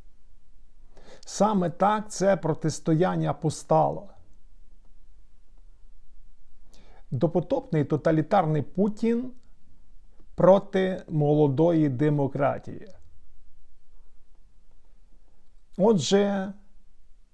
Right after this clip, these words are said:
ми воюємо за території, окуповані ворожими російськими військами. Ніби питання лише в територіях.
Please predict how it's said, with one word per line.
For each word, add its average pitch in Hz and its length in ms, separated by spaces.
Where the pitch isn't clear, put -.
ми 185 360
воюємо 151 640
за 127 160
території, 123 600
окуповані 220 960
ворожими 156 800
російськими 147 640
військами. 127 500
Ніби 160 280
питання 202 680
лише 160 640
в 156 80
територіях. 165 1160